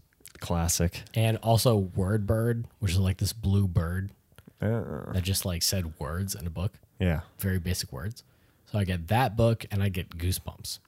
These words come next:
Speaker 1: Oh, that's a classic.
Speaker 2: Goosebumps would scare the shit out of me.
Speaker 1: <laughs> But you loved it. You
Speaker 2: I
Speaker 1: kept
Speaker 2: lo-,
Speaker 1: going
Speaker 2: I,
Speaker 1: back
Speaker 2: I
Speaker 1: for
Speaker 2: was
Speaker 1: more.
Speaker 2: addicted.
Speaker 1: Kept
Speaker 2: I
Speaker 1: going
Speaker 2: was
Speaker 1: back.
Speaker 2: addicted, but it would terrify me.
Speaker 1: Yeah.
Speaker 2: Like, I would be scared to go to the bathroom at night.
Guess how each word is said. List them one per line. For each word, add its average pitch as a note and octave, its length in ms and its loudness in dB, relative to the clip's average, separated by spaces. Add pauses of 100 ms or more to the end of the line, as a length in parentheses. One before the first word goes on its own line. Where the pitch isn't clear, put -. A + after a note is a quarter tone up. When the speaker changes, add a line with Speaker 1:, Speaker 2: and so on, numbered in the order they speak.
Speaker 1:
Oh, E2+ 480 2
that's - 180 -6
a - 60 -12
classic. - 300 -6
Speaker 2:
Goosebumps B2 480 4
would A2+ 160 8
scare A2 360 4
the F#2+ 140 2
shit - 560 4
out - 100 10
of - 100 2
me. - 160 -4 (120)
Speaker 1:
<laughs> - 140 -12
But G#2 80 4
you F#2+ 160 6
loved F#2 360 8
it. - 140 -8 (100)
You A2+ 140 2
Speaker 2:
I A#2+ 60 6
Speaker 1:
kept C3 100 12
Speaker 2:
lo-, C3+ 80 8
Speaker 1:
going B2 200 12
Speaker 2:
I, - 40 12
Speaker 1:
back G#2+ 180 12
Speaker 2:
I C#3 100 10
Speaker 1:
for F#3+ 60 12
Speaker 2:
was G3 140 12
Speaker 1:
more. B2 200 12
Speaker 2:
addicted. C3 360 8
Speaker 1:
Kept C3+ 180 8
Speaker 2:
I - 20 4
Speaker 1:
going C3+ 160 12
Speaker 2:
was A#2 100 12
Speaker 1:
back. C3 220 12
Speaker 2:
addicted, G2+ 380 6
but C3 140 6
it D#3 80 4
would C3+ 280 6
terrify A2 720 2
me. - 80 -2
Speaker 1:
Yeah. A#2 260 6 (260)
Speaker 2:
Like, C3 120 6
I C#3 140 8
would D#3 120 6
be D3 120 8
scared C3 680 4
to C3+ 80 6
go A#2+ 260 8
to A#2+ 120 4
the A2 100 4
bathroom G2 520 0
at - 80 -10
night. - 240 -14